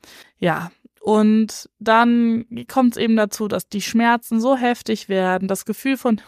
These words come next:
Hilflosigkeit und Ohnmacht schon so stark da ist, aber keine Begleitung da ist, niemand, der das erkennt, die Erstgebärende keine Ahnung hat, was ihr jetzt helfen könnte, nämlich zum Beispiel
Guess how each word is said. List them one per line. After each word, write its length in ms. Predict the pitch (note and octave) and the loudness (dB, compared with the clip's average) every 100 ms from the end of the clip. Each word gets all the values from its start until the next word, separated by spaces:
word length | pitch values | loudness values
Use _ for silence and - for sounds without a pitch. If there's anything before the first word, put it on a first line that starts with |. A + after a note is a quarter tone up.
| - | -12
Hilflosigkeit 1040 | - D#4 D#4+ - G#3+ F#3+ G3 - G#3 F#3 F#3 | 0 2 2 0 -2 0 -6 -6 -4 -2 -2
und 140 | F#3 | -4
Ohnmacht 580 | - B3 B3 F#3 F3+ - | -2 2 4 2 -2 -6
schon 260 | G#3 G3 | -2 0
so 340 | F#3+ B3 D#4 F4 | 0 0 0 -2
stark 600 | - - A3+ B3+ C4 - - | -4 -4 0 2 0 -4 -6
da 320 | G3+ G#3 G#3 | -2 0 0
ist, 400 | - E3+ - - - - - - - | -2 -8 -10 -16 -20 -20 -20 -20 -6
aber 240 | - G#3 G#3+ | 0 2 0
keine 280 | B3 A#3 | 0 2
Begleitung 600 | A#3 A#3 A#3 A3+ A3+ G3+ | 0 -2 -4 -4 -2 -2
da 180 | F#3 F3 | -2 -2
ist, 260 | - F#3 - - - - | -2 -6 -12 -20 -18 0
niemand, 380 | A3+ A#3+ B3 A#3 | 4 6 6 4
der 80 | |
das 180 | G#3+ A3 | 0 -2
erkennt, 680 | - G#3 - G#3 F#3 F3 - | -4 -6 -4 -2 -2 -4 -8
die 80 | A3 | -4
Erstgebärende 680 | G#3+ G#3+ - A3+ A#3 A3+ A3+ | -4 -4 -4 -2 0 0 -2
keine 500 | - - D4+ D#4 C#4+ | -4 -2 0 0 0
Ahnung 360 | B3+ B3+ A#3 | 2 2 2
hat, 160 | G#3 G3+ | 0 -2
was 160 | G3+ G3+ | -4 -6
ihr 140 | A3 | -4
jetzt 240 | G#3+ - | -6 -6
helfen 300 | A3+ A#3 A#3 | -6 -4 -4
könnte, 280 | F#3 F#3+ E3 | -6 -6 -6
nämlich 260 | D#3+ D#3+ E3 | -6 -8 -8
zum 120 | E3+ | -6
Beispiel 260 | E3 - | -6 -6